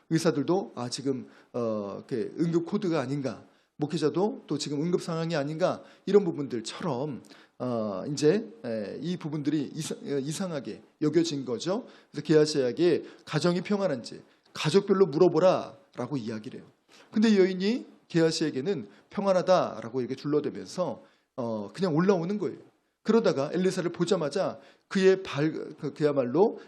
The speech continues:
바짓가랑이를 붙들고, 어, 기도하는 거죠. 그러면서, 어, 그, 어, 뭐라고, 아, 기도하는 게 아니라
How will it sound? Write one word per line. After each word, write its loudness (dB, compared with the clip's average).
바짓가랑이를 0
붙들고, 2
어, -4
기도하는 0
거죠. -10
그러면서, 0
어, -2
그, -2
어, -6
뭐라고, 6
아, -4
기도하는 -2
게 -2
아니라 2